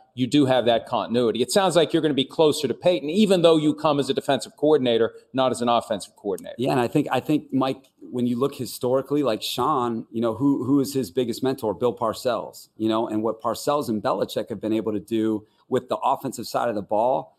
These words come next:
Speaker 2: is have continuity on that side of the ball. And that's why Bill Parcells got all those quarterbacks to play so well.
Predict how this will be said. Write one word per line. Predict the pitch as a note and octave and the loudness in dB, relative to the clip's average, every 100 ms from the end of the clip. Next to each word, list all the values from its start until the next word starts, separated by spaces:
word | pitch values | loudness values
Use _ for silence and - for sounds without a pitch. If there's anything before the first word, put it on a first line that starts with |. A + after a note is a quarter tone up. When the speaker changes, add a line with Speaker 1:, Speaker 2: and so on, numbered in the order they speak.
| _ _ | _ _
Speaker 2:
is | A2+ - | -10 -4
have | C3+ - | -4 -4
continuity | - D3 - A2 C3 A#2+ G#2 | -6 -6 -2 -2 0 2 0
on | G2 G#2 | 0 -2
that | G2+ - | -4 -6
side | A2 G2+ | -4 -4
of | |
the | F2+ | -4
ball. | A2 G2 | -2 0
And | G#2+ | -2
that's | A#2+ | -2
why | C3+ A#2 | -2 0
Bill | B2+ A#2+ | 0 -2
Parcells | A#2+ G#2+ - A#2+ G#2+ | -2 -4 -2 -2 0
got | A2+ - | -4 -2
all | A#2+ B2 | -2 0
those | A#2 G#2 | 0 -2
quarterbacks | - B2+ G#2+ G2+ F#2+ | -4 -2 -2 -4 -6
to | - | -14
play | - A#2 | -8 -6
so | G#2 G2+ | -4 -6
well. | F#2 F2+ D2+ | -4 -6 -8